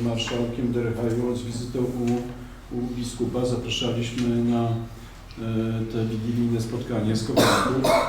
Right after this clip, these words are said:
Następnie piątego grudnia, e, spotkałem się z dyrektorem, e, P S G,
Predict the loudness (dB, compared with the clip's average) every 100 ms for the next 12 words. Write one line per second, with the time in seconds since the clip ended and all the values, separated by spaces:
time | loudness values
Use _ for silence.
0 | -2 -8 -14 -16 -16 -16 -16 -16 -16 -12
1 | -4 -4 -2 -2 0 4 6 8 8 8
2 | 4 2 2 4 4 4 2 0 0 2
3 | 0 2 0 -2 -8 -8 -4 0 2 2
4 | 2 2 2 0 -2 -4 -8 -4 -4 -2
5 | 0 2 2 0 -2 -6 -10 -10 -4 -2
6 | -2 0 0 0 0 0 0 0 -2 -8
7 | -12 -14 -14 -14 -8 -4 -2 -2 -2 0
8 | 0 2 0 0 2 2